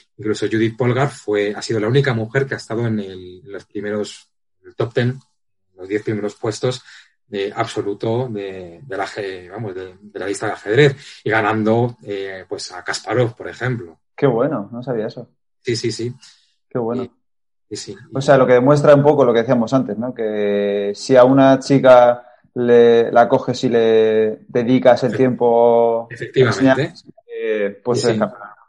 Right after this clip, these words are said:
Speaker 1: Claro, y Judith Polgar estuvo entre las diez mejores del mundo.
Speaker 2: Las diez mejores.
Speaker 1: Absol-, hombres y mujeres. ¿Por qué?
Speaker 2: Qué
Speaker 1: Porque
Speaker 2: bueno.
Speaker 1: pequeña, pues, se dedicó al ajedrez y, y, pues,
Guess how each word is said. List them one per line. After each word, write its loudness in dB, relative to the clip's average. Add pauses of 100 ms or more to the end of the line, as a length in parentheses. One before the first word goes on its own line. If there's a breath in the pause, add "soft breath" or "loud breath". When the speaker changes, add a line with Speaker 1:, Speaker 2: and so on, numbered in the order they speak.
(840)
Speaker 1:
Claro, -4
y -14
Judith -2
Polgar -2
estuvo 0
entre 0
las -4
diez -4
mejores -6
del -12
mundo. -2
Speaker 2:
Las -4
diez -8
mejores. -6 (200)
Speaker 1:
Absol-, -6 (500)
hombres 0
y -4
mujeres. -10 (960)
¿Por -12
qué? -2
Speaker 2:
Qué 0
Speaker 1:
Porque -4
Speaker 2:
bueno. -8 (220)
Speaker 1:
pequeña, -6
pues, -10
se -6
dedicó -4
al -4
ajedrez -2 (140)
y, -2 (380)
y, -2
pues, -14